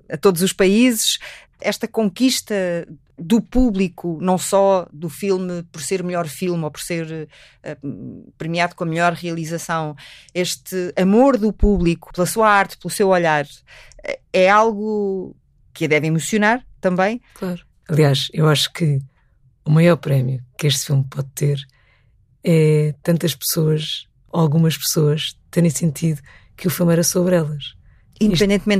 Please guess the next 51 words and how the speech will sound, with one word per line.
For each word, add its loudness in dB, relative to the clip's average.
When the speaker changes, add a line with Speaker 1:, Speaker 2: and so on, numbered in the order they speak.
Speaker 2:
Isto 4
Speaker 1:
da 2
língua. 0
Speaker 2:
Independentemente 0
da -2
língua. 2
Eu -2
creio 2
que -2
é, 2
que 0
é 8
o 6
elogio 4
mais 4
bonito 0
que -12
fizeram 4
este -2
filme, 0
é -4
sentirem 0
que, -4
que -4
o 0
filme 4
lhes -2
pertencia. -4
Eu, -8
eu -4
tenho 4
a 2
certeza 2
absoluta -2
que -20
quando 0
fiz 2
este -2
filme, 2
quando -2
fizemos 0
este -4
filme, 2
não 4
havia 2
esta 0
ideia 4
de -4
que -10
o -6
filme 0